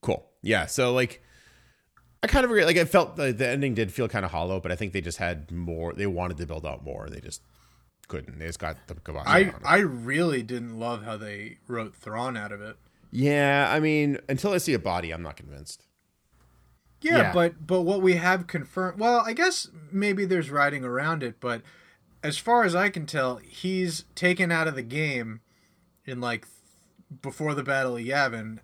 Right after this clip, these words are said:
Speaker 2: and then gone all the way through Endor. So even if he's out in the unknown regions fighting
Speaker 1: Mm-hmm.
Speaker 2: something, like, I like to imagine that there's some story where him and Ezra are teaming up against that greater threat beyond the
Speaker 1: Mm-hmm.
Speaker 2: galaxy. You know, whether it's the Yuuzhan Vong or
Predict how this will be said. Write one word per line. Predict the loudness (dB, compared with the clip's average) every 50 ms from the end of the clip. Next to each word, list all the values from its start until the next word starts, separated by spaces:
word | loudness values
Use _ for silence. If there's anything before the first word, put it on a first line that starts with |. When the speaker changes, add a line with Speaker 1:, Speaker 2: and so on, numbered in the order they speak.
| -10 -10
Speaker 2:
and | -8 -8 -6
then | -8 -6 -6 -8 -10 -12 -14 _ _ _ _ _ -20 -6 -2
gone | 0 0 2 2 0 0 -2
all | -2 -2 0 0
the | 0
way | 0 0 -2 -2
through | -4 -8 -8 -6
Endor. | -6 -6 -6 -6 -8 -10 -12 -16 -20 -20 -20 -20 -20
So | _ 2 4
even | 4 6 6 4 2
if | 0 0
he's | 0 0 4 6
out | 6 6 6 4
in | 0
the | -2 0
unknown | 0 0 0 0 0 0 0 0
regions | 0 -2 -2 -4 -6 -8 -8 -8
fighting | -4 -2 0 0 2 0 -2
Speaker 1:
Mm-hmm. | -2 -4
Speaker 2:
something, | -2 -2 -2 -2 -2 -4 -6 -6 -8 -8 -10 -14 -18 -20 -20 -20 -20 -20 -20 -20 -4
like, | -2 0 0 2 6
I | 8 8
like | 10 8 6 6
to | 4 4
imagine | 4 4 4 2 2 0 -2 -4 -6
that | -4 -4
there's | -2 -2 -2 -2
some | -2 -4 -4 -4 -4
story | -6 -4 0 2 2 2 2
where | 0 -2 -4
him | -4 -4 -2 -2 -2 -2 -2
and | -4 -6 -8 -8
Ezra | -8 -8 -6 -6 -4 -4 -4
are | -4 -6
teaming | -6 -6 -6 -4 -4 -4 -4
up | -4 -6 -6 -6
against | -6 -6 -6 -6 -6
that | -6 -8 -8 -8
greater | -4 -2 0 0 0 -2 -6
threat | -6 -6 -6 -6 -6 -6 -8
beyond | -8 -6 -4 -4 -6 -6 -8
the | -10
Speaker 1:
Mm-hmm. | -8
Speaker 2:
galaxy. | -4 -2 -2 -2 -2 -4 -6 -8 -10 -12 -14 -16 -20 -20 -20 -20 -10 _
You | -2 0
know, | 2 2
whether | 2 2 2 2
it's | 0 0 -4
the | -6 -4 -2
Yuuzhan | -2 -2 -2 -2 -4 -4 -4 -4
Vong | -4 -4 -2 -4 -4 -6
or | -6 -8 -8 -10